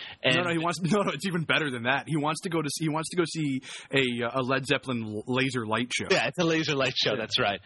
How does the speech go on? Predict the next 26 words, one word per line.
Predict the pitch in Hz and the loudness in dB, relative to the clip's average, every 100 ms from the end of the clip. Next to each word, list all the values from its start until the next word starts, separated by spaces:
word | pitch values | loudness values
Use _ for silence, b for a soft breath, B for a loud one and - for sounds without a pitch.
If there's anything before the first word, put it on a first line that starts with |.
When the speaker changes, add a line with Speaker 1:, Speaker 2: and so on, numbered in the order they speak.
| B - | B 0
Speaker 1:
And | 143 | 2
Kelly | - 160 139 | 2 2 2
has | 131 | 0
nothing | 135 123 117 | -2 0 0
of | 120 | 0
it, | 110 | 0
'cause | - - | -4 -2
he's | 156 | 0
a | 135 | 0
big | 127 - | 0 2
fan | 113 104 | 0 0
of | |
Slayer | - 139 120 110 | -2 2 2 2
and | 110 110 | -2 0
the | |
Dead | 107 104 | 0 0
Kennedys | - 113 107 104 101 104 | 0 0 2 0 -2 -2
and | |
shit | - 101 | -2 0
like | 95 104 | 0 0
that. | 92 101 | -2 -2
Speaker 2:
Yeah. | 95 85 - | -6 -4 2
Speaker 1:
Uh, | 135 123 113 | 4 4 0
which | 147 151 | 0 0
is | 160 - | 0 2
fine | 180 95 | 2 0